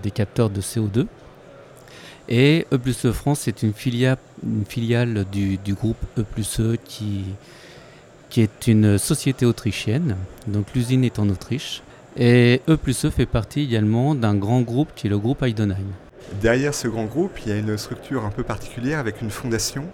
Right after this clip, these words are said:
Speaker 1: Voilà, euh, Heidenheim en fait est une, euh, société un peu particulière puisque c'est une société allemande qui regroupe une, euh,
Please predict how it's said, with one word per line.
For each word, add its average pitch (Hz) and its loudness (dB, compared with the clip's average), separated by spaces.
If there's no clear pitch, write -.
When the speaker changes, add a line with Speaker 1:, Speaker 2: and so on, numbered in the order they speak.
Speaker 1:
Voilà, 123 4
euh, - -2
Heidenheim 143 4
en 110 0
fait 135 -2
est - -4
une, 120 4
euh, 107 4
société 113 -2
un 117 2
peu 113 -2
particulière 143 -2
puisque - -8
c'est - -6
une 110 4
société 107 -2
allemande 113 2
qui - -4
regroupe 104 2
une, 104 2
euh, 98 0